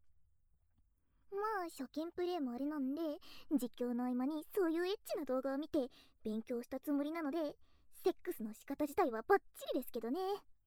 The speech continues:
じゃあ、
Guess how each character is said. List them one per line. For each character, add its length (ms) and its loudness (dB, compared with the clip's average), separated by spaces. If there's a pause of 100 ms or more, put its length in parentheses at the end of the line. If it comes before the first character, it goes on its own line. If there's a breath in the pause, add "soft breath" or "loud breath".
(1700)
じ 80 -6
ゃ 40 -4
あ、 300 -6